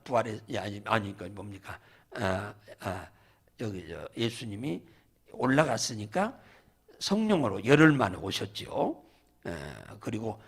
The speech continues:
그 오신 그리스도의 영인 성령,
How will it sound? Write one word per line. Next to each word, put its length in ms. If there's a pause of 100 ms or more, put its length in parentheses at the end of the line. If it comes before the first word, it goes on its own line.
(120)
그 200 (100)
오신 580 (600)
그리스도의 800
영인 440
성령, 520